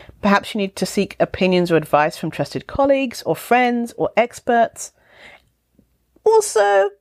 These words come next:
be wary of cognitive biases or misinformation that might cloud your judgment, and maybe where you're getting the information from. Consider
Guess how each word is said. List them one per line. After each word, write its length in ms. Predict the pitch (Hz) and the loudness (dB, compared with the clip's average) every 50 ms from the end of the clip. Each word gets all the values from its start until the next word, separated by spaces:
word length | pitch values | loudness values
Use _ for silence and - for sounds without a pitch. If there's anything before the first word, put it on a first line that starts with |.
| _ _ _ _ - | _ _ _ _ 2
be 120 | 453 427 403 381 | 2 4 4 4
wary 340 | 349 311 294 294 294 311 285 | 4 2 4 4 2 0 0
of 160 | - 262 - | -4 -6 -6
cognitive 580 | - - - 247 247 247 262 - - 254 220 - | -6 -4 -2 -2 0 -2 -2 -2 -2 -4 -2 -2
biases 500 | - 160 185 190 196 - - 214 196 202 | -2 0 0 0 -2 -2 -2 -2 -4 -2
or 120 | - - | -2 -2
misinformation 760 | 180 185 202 - 220 170 - - 190 180 170 170 - - 190 170 | -2 -2 -2 -4 -6 -6 -6 -6 -2 0 0 0 0 -2 -2 -4
that 120 | 147 - | -2 -2
might 200 | 160 156 - - | -2 -4 -6 -8
cloud 420 | - - 170 160 156 151 147 - - | -8 -4 -2 0 2 2 0 -2 -4
your 380 | - 151 147 139 135 131 123 - - | -10 -8 -4 -2 0 0 -2 -2 -6
judgment, 600 | - - 143 127 131 - - 123 - - - - - _ _ _ _ _ _ _ _ _ | -4 0 0 0 0 -2 -6 -10 -12 -12 -14 -20 -20 _ _ _ _ _ _ _ _ _
and 320 | 247 294 370 349 320 320 - _ | 0 2 2 2 0 -2 -6 _
maybe 260 | 185 190 196 190 202 | 0 0 0 0 -2
where 180 | 180 185 185 | -2 0 0
you're 100 | 190 185 | 0 0
getting 240 | 180 - 180 196 190 | 0 0 -2 0 0
the 80 | 185 190 | -2 -2
information 480 | 196 - - 202 196 294 - - 165 | -2 -4 -4 -2 -2 -2 -2 -2 -6
from. 240 | 139 - 117 113 - - _ _ _ _ _ _ _ _ _ _ _ _ _ _ _ _ _ _ _ _ _ _ _ _ _ _ _ _ _ - - - - - - _ _ - | -4 -2 -4 -6 -6 -8 _ _ _ _ _ _ _ _ _ _ _ _ _ _ _ _ _ _ _ _ _ _ _ _ _ _ _ _ _ -20 -20 -20 -20 -20 -20 _ _ -2
Consider 420 | 262 254 - 349 330 320 311 277 | -2 0 0 2 2 2 0 0